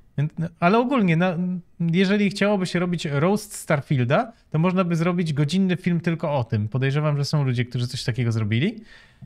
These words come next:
Natomiast jest też człowiek, który zrobił sobie content na, e, nie tyle roastie Starfielda, co po prostu oglądaniu recenzji Starfielda i, e, punktowaniu tego,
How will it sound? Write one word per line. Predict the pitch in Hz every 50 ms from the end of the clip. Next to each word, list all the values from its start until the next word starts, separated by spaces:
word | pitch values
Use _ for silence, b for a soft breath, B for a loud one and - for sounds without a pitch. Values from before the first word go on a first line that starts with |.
| - - - -
Natomiast | 135 139 175 180 180 156
jest | 170 165 170
też | 202 185 -
człowiek, | - 160 151 175 185 185
który | - - 147 139
zrobił | 135 143 143 151 160
sobie | - 175 156 156
content | - - 160 147 131 - 135 123 - -
na, | 131 131 127 123 123 127 123 b b b b b b _ -
e, | 127 120 120 123 123 - - _ -
nie | 151 143 143
tyle | 139 - 160 151 143 131
roastie | 151 160 147 - - 151
Starfielda, | - - 139 117 - 131 120 123 147 208 262
co | 233 - -
po | 156 160 151
prostu | - 165 - - 170 -
oglądaniu | 143 139 143 143 143 139 139 139 151 147 139
recenzji | 139 143 131 - 139 127 123 120 120 117
Starfielda | - - 117 110 110 - 117 113 117 120 143 170 190 175 B B B B B B B B B B B B - -
i, | - 165 156 165 175 175 180 185 180 190 190 160
e, | 151 156 151
punktowaniu | - - 180 170 170 - - 156 143 156 160 160 160 160 156 - -
tego, | - 147 131 123 120 160 196 247 277 -